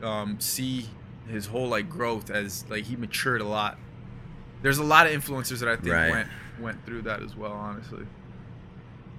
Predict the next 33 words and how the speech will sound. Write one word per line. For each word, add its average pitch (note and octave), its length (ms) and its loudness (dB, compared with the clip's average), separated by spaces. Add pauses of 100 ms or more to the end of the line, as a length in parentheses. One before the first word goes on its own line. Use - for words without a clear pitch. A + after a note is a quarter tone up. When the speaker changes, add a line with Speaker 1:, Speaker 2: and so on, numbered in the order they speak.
(960)
Speaker 2:
I G2+ 120 12
like D3+ 260 12
seeing A#2 540 6
these G#2 200 4
influencers' G2 760 4
growth, F2+ 580 2 (160)
too, F#2 300 6
like, E2+ 260 4
as F2 140 4
far F#2 260 6
as, F2 140 6
like, E2 340 4 (1600)
not C3 180 12
even C#3 220 10
growth, G#2+ 340 10
but, G2 100 6
like, F2+ 240 10
what, A2+ 480 6
what A2+ 180 4
they're A#2+ 100 10
able G#2+ 260 8
to G2 80 6
do F#2+ 360 6
in F#2+ 100 8
a F2 40 6
time F#2+ 300 4
of E2+ 120 2 (380)
a, F#2 40 2
of E2+ 480 2
a F2 80 4
pandemic E2+ 640 4
right D2 220 0
now. C2 280 -2